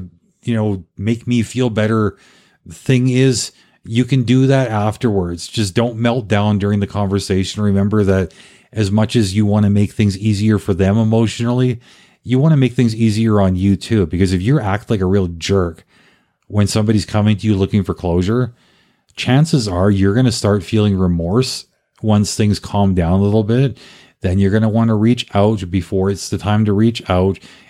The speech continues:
And then before long, you're right back into business as usual, building tension until the next estrangement happens.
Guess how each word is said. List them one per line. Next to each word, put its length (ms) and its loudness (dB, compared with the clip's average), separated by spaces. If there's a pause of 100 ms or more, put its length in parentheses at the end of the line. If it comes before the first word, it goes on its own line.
(140)
And 240 2
then 160 2
before 380 0
long, 360 2
you're 140 0
right 280 2
back 300 -2
into 220 0
business 420 2
as 160 -2
usual, 580 0 (460)
building 400 2
tension 580 0
until 300 0
the 140 0
next 360 -4
estrangement 540 0
happens. 640 -8